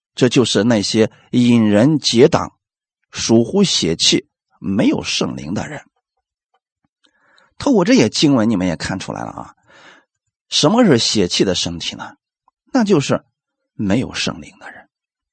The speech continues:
那就说明这个人没有接受耶稣，他，他没有接受耶稣，你会发现他能做什么事儿呢？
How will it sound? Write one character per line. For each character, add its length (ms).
那 100
就 100
说 160
明 140
这 140
个 100
人 160
没 160
有 140
接 200
受 220
耶 160
稣， 220
他， 180
他 200
没 340
有 180
接 380
受 340
耶 240
稣， 400
你 120
会 180
发 180
现 140
他 100
能 140
做 180
什 160
么 100
事 140
儿 80
呢？ 120